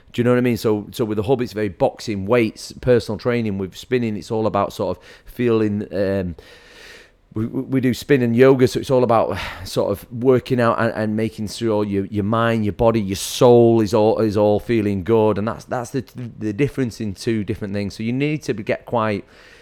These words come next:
quite deep and quite, um, attached to your business. So if you've got the, uh, if you've got a boot camp and it's, it's, it's targeted to women, so all your social media should be all about women. It should be this and all this,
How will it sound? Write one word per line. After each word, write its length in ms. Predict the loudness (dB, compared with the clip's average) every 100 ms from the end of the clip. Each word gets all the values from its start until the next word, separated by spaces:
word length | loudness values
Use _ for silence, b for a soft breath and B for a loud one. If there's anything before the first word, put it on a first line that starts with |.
| B
quite 340 | -2 -2 -2 -2
deep 340 | 0 0 -2
and 140 | -6 -2
quite, 380 | 2 4 2 -2 -16 _ _ _ _ _ -16 -2
um, 640 | 0 2 0 -2 -4 -8 _ -20
attached 560 | -14 -6 -6 -6 -10 -8
to 80 | -4
your 100 | -2
business. 640 | 0 -2 -2 -4 -4 -14 -20 _
So 160 | -4
if 160 | -4 -2
you've 140 | -4
got 140 | -2 0
the, 120 | 0 0
uh, 140 | -2
if 140 | -2 -6
you've 80 | -6
got 120 | -6
a 40 |
boot 260 | 0 0 2
camp 340 | -4 -6 -6
and 120 | -8
it's, 160 | -10 -10
it's, 340 | -8 -8 -8
it's 220 | -14 -16 -10
targeted 380 | -10 -8 -12
to 120 | -10 -6
women, 380 | -4 -4 -4
so 260 | -4 -6 -6 -2
all 240 | 2 2
your 160 | 0 -2
social 340 | -4 -6 -6
media 300 | -6 -4 -6
should 220 | -6 -6
be 80 | -6
all 320 | 0 2 2
about 340 | 2 0 0 -2 B B
women. 460 | -2 2 2 2 0
It 60 | -2
should 180 | -4
be 80 | -4
this 300 | 0 0 0
and 120 | -2
all 140 | 0 0
this, 220 | -2